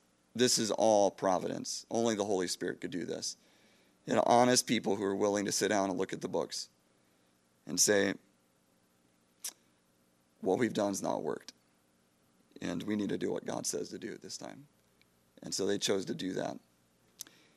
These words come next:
They hired a new principal, and, uh, this guy is, is, is the right man for the job right now.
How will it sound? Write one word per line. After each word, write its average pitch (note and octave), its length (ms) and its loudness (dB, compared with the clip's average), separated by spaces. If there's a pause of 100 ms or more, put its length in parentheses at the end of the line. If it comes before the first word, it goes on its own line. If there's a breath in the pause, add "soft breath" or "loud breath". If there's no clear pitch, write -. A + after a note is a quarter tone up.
(200 soft breath)
They - 100 -4
hired B2 260 6
a A#2+ 40 6
new B2+ 140 6
principal, B2 640 2 (880)
and, G2+ 280 0
uh, G#2 100 2
this A2+ 220 4
guy A2 240 6
is, G#2+ 400 2
is, G2 500 2 (1600)
is G#2 380 0
the A2 80 0
right A#2 220 4
man A2 220 0
for - 100 -8
the F#2 80 -6
job G2 320 0
right F#2+ 180 -2
now. F#2+ 260 -4